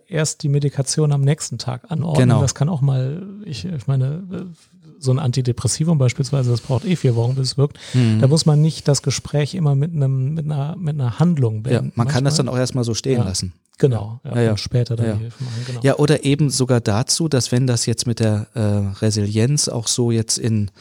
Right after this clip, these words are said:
Speaker 2: ähm, so in diese Instrumentalisierungsschiene reinkommt, das kann ja dann auch manchmal bei den Patientinnen und Patienten, die Rückmeldung kriegst du dann auch,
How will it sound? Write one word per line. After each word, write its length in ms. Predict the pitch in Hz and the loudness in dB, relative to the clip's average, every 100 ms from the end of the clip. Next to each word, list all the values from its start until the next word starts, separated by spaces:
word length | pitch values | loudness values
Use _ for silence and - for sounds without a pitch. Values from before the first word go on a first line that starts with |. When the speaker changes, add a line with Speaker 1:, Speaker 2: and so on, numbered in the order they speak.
| - - - - - - _ _ _ - | -20 -20 -20 -20 -20 -20 _ _ _ 0
Speaker 2:
ähm, 460 | 113 107 104 107 - _ | 2 4 0 -4 -14 _
so 180 | - 113 | -8 -4
in 140 | 117 117 | -2 -2
diese 240 | 113 110 | 0 0
Instrumentalisierungsschiene 1400 | 113 - 120 113 113 104 110 107 156 165 156 - 156 147 | 0 -2 2 2 2 0 0 0 0 2 2 2 0 0
reinkommt, 640 | 135 135 143 - 143 147 - | 2 0 0 -2 -2 -2 -2
das 200 | 113 - | -2 -2
kann 180 | - 127 | 0 0
ja 80 | 123 | 2
dann 160 | 123 | 0
auch 80 | 113 | -2
manchmal 340 | 107 113 131 | 0 0 0
bei 100 | 120 | 0
den 160 | 117 117 | 2 0
Patientinnen 560 | 113 110 - 117 120 127 | -2 -2 0 0 0 -2
und 140 | 113 | -2
Patienten, 560 | 117 - - 117 139 131 | -4 -2 0 0 -2 -4
die 80 | |
Rückmeldung 420 | 120 123 131 123 117 | 0 0 0 0 2
kriegst 240 | 120 113 | 0 0
du 40 | |
dann 180 | 117 107 | 0 0
auch, 320 | 104 107 139 | 0 -2 -2